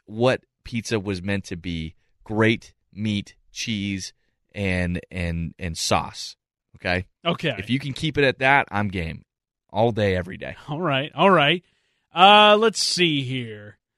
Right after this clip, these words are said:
Speaker 2: Coors Light text line seven ten seven ten. Uh, they say, let's see here.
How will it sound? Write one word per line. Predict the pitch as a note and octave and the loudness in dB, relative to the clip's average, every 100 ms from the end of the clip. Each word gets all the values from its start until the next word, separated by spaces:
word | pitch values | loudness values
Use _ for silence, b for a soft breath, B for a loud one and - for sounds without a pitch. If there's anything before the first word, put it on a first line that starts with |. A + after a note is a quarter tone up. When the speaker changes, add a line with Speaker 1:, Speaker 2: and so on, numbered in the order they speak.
| _ _ _ _ _ _ _ _ _ _ _ | _ _ _ _ _ _ _ _ _ _ _
Speaker 2:
Coors | G#3+ A3 F3 | 0 2 2
Light | F3+ E3+ | 0 0
text | - F#3+ F#3 - | -2 0 2 2
line | F#3 F3 E3 | 0 2 0
seven | D#3 - - G3 G#3 G#3 F#3+ | -2 -2 4 4 6 2 0
ten | - F#3 F#3 F3+ F3+ D#3+ | -2 0 2 2 -2 -4
seven | - - - F#3 G3+ F3+ F#3 F3 D3+ | -6 -4 2 4 4 4 0 0 -6
ten. | - - F#3+ F3+ D3 C#3+ D#3 - _ _ _ - | -6 -2 0 2 2 -2 -6 -10 _ _ _ -6
Uh, | C#3+ D3+ D3 | 2 4 4
they | D3+ D#3 | 2 -2
say, | - F#3+ F#3 F#3 F#3 F#3 F3+ F#3 - - | -2 2 4 4 4 2 2 -2 -8 -12
let's | D#3 - | -12 -10
see | C#3 B2+ A#2 | -12 -14 -16
here. | A2+ G#2 | -20 -20